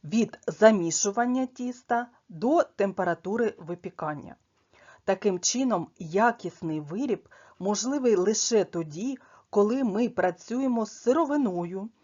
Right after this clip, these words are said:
що відповідає стандартам, і дотримуємося технологічних інструкцій. Збірник рецептур — це наш професійний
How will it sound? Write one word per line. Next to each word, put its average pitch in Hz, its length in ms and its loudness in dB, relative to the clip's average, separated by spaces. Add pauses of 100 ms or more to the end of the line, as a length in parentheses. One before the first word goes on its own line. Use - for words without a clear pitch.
(180)
що - 240 4
відповідає 196 680 0
стандартам, 180 800 -4 (560)
і 220 140 0
дотримуємося 175 1080 0 (140)
технологічних 170 960 -6
інструкцій. - 760 -12 (1600)
Збірник 190 720 8
рецептур — 196 760 0 (260)
це - 380 6
наш 202 640 0 (140)
професійний 220 1040 -2